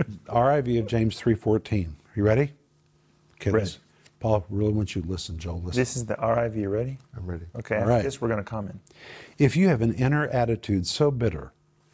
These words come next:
Speaker 1: that you're unkind, sharp, sour, sarcastic, scornful, cynical, mocking, contemptuous, and wounding of others, and if you're driven to see your view or agenda adopted at the expense of others,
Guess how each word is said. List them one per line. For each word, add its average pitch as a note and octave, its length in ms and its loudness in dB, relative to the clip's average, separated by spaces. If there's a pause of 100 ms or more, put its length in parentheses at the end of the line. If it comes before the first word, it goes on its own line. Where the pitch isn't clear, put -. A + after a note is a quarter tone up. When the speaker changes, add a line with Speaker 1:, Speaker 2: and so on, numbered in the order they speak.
(320)
Speaker 1:
that C3 120 6
you're A#2 200 2
unkind, B2 480 2
sharp, - 360 -2
sour, A2 360 2
sarcastic, A2+ 680 -2
scornful, B2 480 0
cynical, A2+ 360 2
mocking, A2+ 460 2
contemptuous, G#2 600 0
and A2 260 0
wounding A2+ 420 6
of F#2+ 140 -4
others, F#2 560 -2 (1500)
and C#3 140 6
if G#2+ 100 2
you're B2 140 6
driven B2+ 360 4
to A2 100 2
see B2 160 2
your B2+ 240 6
view B2 300 4
or A2+ 200 4
agenda A2 460 2
adopted G#2+ 600 0
at A2 180 0
the G#2 100 2
expense G2+ 400 0
of D#2 100 -2
others, A2 580 -2